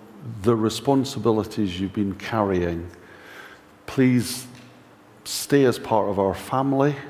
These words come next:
because you are. You don't get out. But,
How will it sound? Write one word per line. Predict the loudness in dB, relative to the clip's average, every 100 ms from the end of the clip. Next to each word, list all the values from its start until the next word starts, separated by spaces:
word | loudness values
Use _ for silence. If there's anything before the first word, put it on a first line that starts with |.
| -14
because | -12 -6 0 0 0
you | 0 2
are. | 2 0 -4 -6
You | -2
don't | -2 0
get | 0 2
out. | 2 0 -10 -18 -20 -20 -20 -18 -6 0
But, | 0